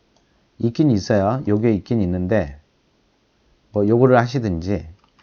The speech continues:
요것보다는 보통 쓰이는 게 요게 쓰이죠. 요거, 요거 찾으셔서 사용자 문자표 요건가?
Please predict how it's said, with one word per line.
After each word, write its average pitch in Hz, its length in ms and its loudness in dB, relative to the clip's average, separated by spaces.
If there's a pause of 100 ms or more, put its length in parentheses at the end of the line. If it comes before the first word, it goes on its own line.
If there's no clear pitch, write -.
(300)
요것보다는 143 540 4
보통 143 380 2
쓰이는 139 420 2
게 101 360 -2 (580)
요게 127 300 4
쓰이죠. 92 540 -4 (640)
요거, 87 340 -6 (580)
요거 101 220 0
찾으셔서 110 720 -4 (840)
사용자 165 400 4
문자표 113 1200 0 (1800)
요건가? 101 560 -6